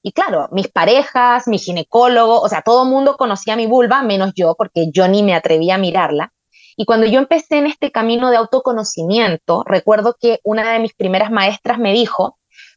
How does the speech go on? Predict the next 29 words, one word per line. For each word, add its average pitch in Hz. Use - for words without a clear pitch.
"Toma 240
un 262
espejo -
y 254
mira 190
tu 226
vulva, 165
examínala, 165
obsérvala". -
Y 208
yo 208
dije, 208
"Ay, 233
madre 165
mía, 185
yo 180
hace 190
cuánto", 214
ahí 196
caí 226
en 226
cuenta, 233
"Dios 180
mío, 214
¿hace 240
cuánto 233
no 262
la 277
miro? 202